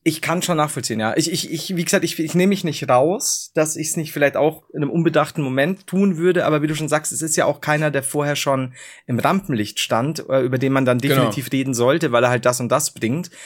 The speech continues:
Speaker 1: sondern jemand, der halt irgendein Schwanz auf, ähm, sehr kleinschwänziger auf, äh, TikTok ist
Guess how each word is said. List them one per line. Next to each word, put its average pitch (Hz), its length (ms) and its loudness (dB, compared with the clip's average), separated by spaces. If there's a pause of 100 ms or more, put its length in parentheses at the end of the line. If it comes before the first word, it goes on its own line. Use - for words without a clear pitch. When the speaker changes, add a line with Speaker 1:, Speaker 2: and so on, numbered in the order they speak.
(160)
Speaker 1:
sondern 139 320 2
jemand, 139 320 0
der 131 140 4
halt 131 180 -2
irgendein 180 320 2
Schwanz 127 480 0
auf, 135 480 -2
ähm, 127 420 2 (240)
sehr 113 140 -2
kleinschwänziger 127 800 0
auf, 123 300 0
äh, 117 160 -2
TikTok 156 400 -2
ist 147 280 -4